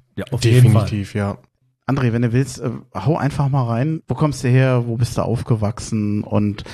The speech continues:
Speaker 3: ja, was hat dich nachher hier irgendwie nach Ostfriesland gebracht?
Speaker 1: Ja, gerne.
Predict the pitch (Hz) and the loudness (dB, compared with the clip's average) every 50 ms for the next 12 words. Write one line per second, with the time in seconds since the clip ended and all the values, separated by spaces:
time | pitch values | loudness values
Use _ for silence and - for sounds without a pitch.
0 | - - - - - 107 104 110 104 113 127 123 117 - - 117 110 110 110 110 | -18 -18 -10 -4 -2 0 2 2 2 0 0 -2 -2 -2 0 2 2 4 4 4
1 | 107 107 110 107 - - 107 107 104 107 101 104 101 104 98 - - - - - | 4 4 2 2 2 0 0 0 0 0 2 2 2 2 0 -2 -4 -12 -14 -10
2 | - - 113 - - - - 131 - - 110 90 82 - - - 98 92 87 90 | -6 -4 -4 -4 -2 -2 0 0 0 0 -2 -4 -4 -4 -8 -8 -8 -6 -8 -8
3 | 92 - - - _ - - - _ _ _ _ _ _ _ - 143 156 165 143 | -10 -12 -16 -20 _ -14 -14 -14 _ _ _ _ _ _ _ 0 2 4 4 4
4 | 104 82 - - | 2 0 -4 -14